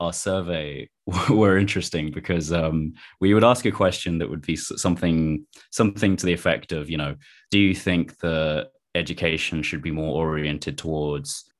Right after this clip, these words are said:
preparing students to work in practice, for example?" And we would essentially get a thirty, thirty, thirty split between yes, no, I don't know,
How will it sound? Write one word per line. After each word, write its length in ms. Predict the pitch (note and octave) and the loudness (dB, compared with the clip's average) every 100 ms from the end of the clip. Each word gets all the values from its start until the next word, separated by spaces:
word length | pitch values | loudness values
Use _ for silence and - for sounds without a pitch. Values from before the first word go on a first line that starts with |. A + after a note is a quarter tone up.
| _ | _
preparing 400 | - - D#2+ D2+ | -6 0 0 0
students 520 | D2+ - D#2+ D2+ C#2+ - | -4 -4 -4 -2 -4 -4
to 80 | D#2+ | -4
work 220 | C#2+ D2 | -4 -4
in 60 | |
practice, 380 | D2 D#2 - - | -4 -4 -4 -10
for 140 | - - | -10 -10
example?" 520 | - - - - - - | -10 -10 -12 -16 -8 -2
And 300 | E2+ E2 E2 | 0 0 0
we 180 | F2+ | 0
would 160 | F2+ E2+ - | 0 -2 -2
essentially 380 | - G2+ G#2 | 2 2 2
get 220 | F2+ E2+ - | 0 0 0
a 40 | |
thirty, 380 | - F#2+ G2 F#2 | 0 0 0 -2
thirty, 320 | E2+ D#2+ - | -2 -2 -4
thirty 260 | E2+ D#2 D2 | -4 -4 -6
split 420 | - D#2+ D2 - | -8 -4 -4 -6
between 340 | - E2 D2+ D2 | -8 -4 -2 2
yes, 320 | F2 E2 - | 2 0 -2
no, 360 | E2 D2+ D2 B1+ | -2 0 -2 -2
I 120 | D2+ | -4
don't 180 | D2+ C2 | -4 -4
know, 280 | C#2 C2 | -6 -8